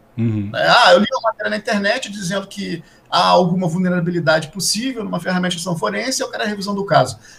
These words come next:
Speaker 2: falta, na minha opinião, um fundamento, né? Porque, porque isso aconteceu no seu caso? Você tem algum indício de que isso pode ter acontecido no seu caso? Né? Qual é, de fato, o contexto que torna verossímil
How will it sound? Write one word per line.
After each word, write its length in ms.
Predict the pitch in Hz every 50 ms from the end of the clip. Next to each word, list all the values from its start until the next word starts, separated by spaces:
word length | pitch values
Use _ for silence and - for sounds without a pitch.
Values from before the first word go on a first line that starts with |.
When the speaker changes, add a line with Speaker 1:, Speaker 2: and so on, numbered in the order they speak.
| - - - _ -
Speaker 2:
falta, 760 | - - - 277 240 214 233 226 - 285 285 294 285 269 254
na 160 | - 220 220
minha 120 | 220 226 226
opinião, 360 | 226 233 233 208 190 185 226
um 40 | 220
fundamento, 720 | - 262 269 311 320 269 151 135 - - - 101 101 101 - -
né? 260 | 143 131 156 180 202 -
Porque, 300 | - 349 - - - -
porque 300 | - 311 294 - - -
isso 120 | - 349
aconteceu 480 | 349 339 311 - 202 165 - - 175 170
no 80 | 156 143
seu 180 | - 139 123
caso? 480 | - - 170 - 226 196 127 107 101 104 - - - - -
Você 140 | - 226
tem 100 | 220 302 294
algum 200 | 277 214 277 320
indício 420 | 294 196 143 156 202 277 - 208
de 100 | 175 -
que 60 | -
isso 180 | - - 160 -
pode 340 | - 160 160 170 165 - -
ter 120 | 160 139 143
acontecido 640 | 139 - 135 131 135 - 117 - - - 135 131
no 60 | 131 127
seu 160 | - 120 117
caso? 400 | - 147 170 190 202 156 - - - - - - _ _ _
Né? 240 | - 135 156 180 185
Qual 260 | 185 - 240 226 202
é, 200 | 202 226 262 277
de 100 | 277 277
fato, 320 | - - - 214 233 - 240
o 60 | -
contexto 680 | - 233 214 175 - - 196 214 247 254 - - 247 220
que 120 | - 214
torna 340 | - - 214 208 220 214 196
verossímil 840 | 185 214 208 208 196 - - - - 190 214 240 233 233 233 226